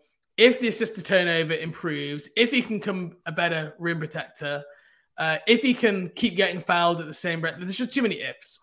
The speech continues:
And I just reached too many that, like, I'm, I just don't understand how he's getting this first round buzz now. I mean, for the year, people were talking about Tyler Kolek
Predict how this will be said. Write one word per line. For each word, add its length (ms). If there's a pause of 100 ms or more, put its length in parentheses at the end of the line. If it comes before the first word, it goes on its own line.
(100)
And 260
I 180
just 220
reached 260
too 60
many 160
that, 160
like, 200
I'm, 380 (480)
I 140
just 180
don't 300
understand 580
how 160
he's 140
getting 240
this 160
first 280
round 200
buzz 260
now. 180
I 40
mean, 200
for 100
the 120
year, 380
people 340
were 60
talking 280
about 200
Tyler 260
Kolek 440